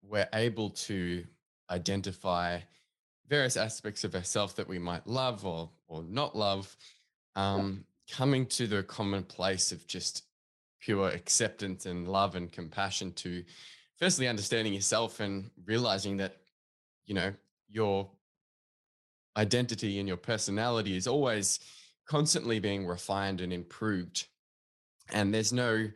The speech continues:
Speaker 2: Well, and you're looking you're always looking for the, "What's the best way I can be in this situation?"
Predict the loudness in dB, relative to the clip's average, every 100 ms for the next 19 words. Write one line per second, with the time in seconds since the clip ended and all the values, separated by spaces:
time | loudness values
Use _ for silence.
0 | -14 0 2 4 4 2 0 2 4 4
1 | 0 -4 -6 _ _ 6 6 4 2 0
2 | 0 0 0 0 0 0 0 0 2 0
3 | 0 -2 -4 -2 0 -2 -4 -6 -2 -2
4 | -2 -10